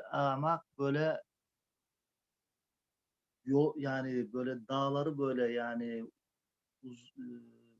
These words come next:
uz-, uzak, böyle toz, duman, böyle karanlık.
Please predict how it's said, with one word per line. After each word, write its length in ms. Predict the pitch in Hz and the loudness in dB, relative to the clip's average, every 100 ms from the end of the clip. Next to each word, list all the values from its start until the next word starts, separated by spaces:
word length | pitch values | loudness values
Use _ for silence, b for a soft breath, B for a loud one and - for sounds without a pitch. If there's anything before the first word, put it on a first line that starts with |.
| _ | _
uz-, 340 | 131 117 - 123 - | -20 -20 -20 -20 -12
uzak, 520 | 123 151 165 - - _ _ _ | -4 0 -2 -4 -20 _ _ _
böyle 400 | 135 139 135 123 120 | 0 2 2 0 -4
toz, 420 | - - 156 139 117 _ _ _ _ _ | -6 2 2 2 -4 _ _ _ _ _
duman, 460 | 143 139 151 165 147 | -2 2 2 2 0
böyle 280 | 131 131 123 | 2 2 0
karanlık. 1080 | - 139 139 139 139 135 131 127 165 170 - | -4 0 2 2 2 -2 -2 4 4 2 -10